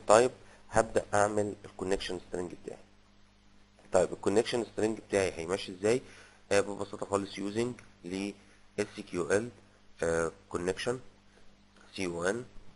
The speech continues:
equal new connection string على، هبدأ آخد ال، الكونكشن سترينج بتاعي اللي هو سي اس، فأجي هنا أقول له أنت بتكونكت على اس. طيب بالتالي أبدأ أقول له يا سي أو إن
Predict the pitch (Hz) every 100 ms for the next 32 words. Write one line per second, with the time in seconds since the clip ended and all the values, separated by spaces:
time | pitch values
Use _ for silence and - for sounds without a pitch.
0 | - - 90 - 92 92 - - 85 87
1 | 90 90 - - _ - - - 87 87
2 | 87 87 - - 87 113 120 - - -
3 | - 82 98 120 - - - _ _ _
4 | _ _ _ _ - - 98 95 - -
5 | 92 - 80 - - - 78 78 78 -
6 | 82 - 85 87 90 82 - 87 85 -
7 | 87 87 80 85 85 - - - 113 -
8 | - - _ _ _ _ - 85 85 85
9 | 82 87 85 80 80 - 82 87 85 82
10 | - 117 - - - - - - _ _
11 | - 76 69 - 87 - 92 92 104 -
12 | - - - - - - - - 95 92
13 | 82 76 90 87 85 - - 82 - 95
14 | 87 82 85 90